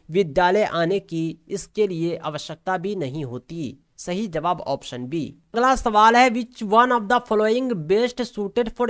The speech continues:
emotional development of children, यानी जो है इमोशनल डेवलपमेंट के लिए, बच्चों के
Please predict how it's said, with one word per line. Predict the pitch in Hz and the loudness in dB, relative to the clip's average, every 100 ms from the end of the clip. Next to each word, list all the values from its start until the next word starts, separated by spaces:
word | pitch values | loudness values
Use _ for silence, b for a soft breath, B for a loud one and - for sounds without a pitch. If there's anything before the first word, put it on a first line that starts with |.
| 196 | -2
emotional | 196 202 208 202 220 240 247 | -2 0 -2 -2 -2 0 2
development | 214 196 208 214 214 240 | 2 2 2 2 -2 -4
of | 226 | -2
children, | 226 202 170 151 117 107 _ _ _ - | -2 0 0 -2 -4 -8 _ _ _ -6
यानी | 160 214 233 262 | 2 4 4 0
जो | 220 202 | 2 2
है | 190 220 240 226 _ - | 2 2 0 -2 _ -2
इमोशनल | 220 214 - 247 254 208 190 - - | -2 -2 0 0 0 -2 -8 -18 -14
डेवलपमेंट | 156 196 196 220 185 214 247 | -2 0 2 2 2 0 -2
के | - 240 | 2 2
लिए, | 196 185 190 180 | 4 2 2 2
बच्चों | 185 190 - 254 | 0 0 0 0
के | 247 | 2